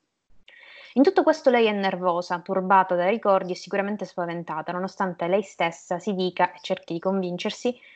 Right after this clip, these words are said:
che non lo sia e sia forte abbastanza da affrontare questo calvario.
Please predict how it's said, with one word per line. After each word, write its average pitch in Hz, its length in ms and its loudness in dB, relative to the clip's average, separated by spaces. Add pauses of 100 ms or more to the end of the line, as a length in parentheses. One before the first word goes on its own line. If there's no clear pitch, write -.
(360)
che 220 100 4
non 240 220 8
lo 226 80 8
sia 185 340 0
e 170 80 -2
sia 202 160 0
forte 208 300 0
abbastanza 196 520 0
da 175 100 2
affrontare 175 540 -2
questo - 300 -10
calvario. - 540 -10